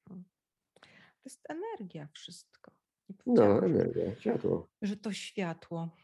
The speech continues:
Speaker 1: Czasami widzę
Speaker 2: To
Speaker 1: światło w szyszynce, jak się zaczynają procesy. Właśnie teraz, jak byłam na Jopo, to widziałam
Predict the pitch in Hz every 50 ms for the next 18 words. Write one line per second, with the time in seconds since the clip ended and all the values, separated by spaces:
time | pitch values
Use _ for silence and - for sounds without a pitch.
0 | _ _ _ _ _ - - 220 214 285 294 294 277 247 269 220 277 269 - -
1 | - 269 269 - 269 - - - - 247 - - 285 247 208 190 - - 170 170
2 | 165 175 175 175 - - - - 208 185 190 196 190 - 233 226 214 190 165 160
3 | 165 165 165 160 160 - - 143 151 156 - - 170 160 156 170 170 - 190 190
4 | 220 220 226 226 226 - - - - 214 208 208 202 202 202 196 196 220 220 214
5 | 208 202 202 202 208 214 190 170 - - 151 156 - 165 156 156 156 160 160 160
6 | 147 147 147 147 151 160